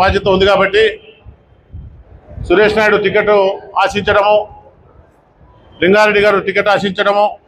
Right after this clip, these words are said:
ప్రవీణ్ రెడ్డి గారు టికెట్ ఆశించడము, ఇట్లా నాలుగైదు గ్రూపులుగా పొద్దుటూరు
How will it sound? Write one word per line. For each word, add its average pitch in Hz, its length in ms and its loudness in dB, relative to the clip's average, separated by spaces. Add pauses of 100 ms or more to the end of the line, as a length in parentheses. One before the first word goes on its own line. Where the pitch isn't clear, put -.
(2500)
ప్రవీణ్ 208 280 4
రెడ్డి 220 200 4
గారు 208 200 2
టికెట్ 202 280 0
ఆశించడము, 196 500 -2 (1200)
ఇట్లా 196 140 0 (100)
నాలుగైదు 214 440 2
గ్రూపులుగా 220 360 2 (100)
పొద్దుటూరు 196 420 2